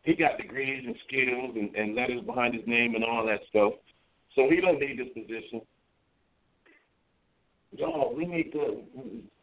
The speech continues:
we need to do better. One thing I, I, I said to the brother is, he works at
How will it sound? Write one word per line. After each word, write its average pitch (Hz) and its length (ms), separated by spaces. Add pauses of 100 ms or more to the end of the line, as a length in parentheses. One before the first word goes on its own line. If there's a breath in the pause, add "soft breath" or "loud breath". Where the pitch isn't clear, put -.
(200)
we 143 120
need 160 180
to 139 200
do - 0
better. 120 420 (1200)
One 170 220
thing 156 340
I, 156 120 (100)
I, 127 100 (140)
I - 20 (140)
said 131 180 (120)
to 135 60
the 107 80
brother 98 400 (100)
is, 92 40 (680)
he 156 120
works 180 300 (140)
at 131 220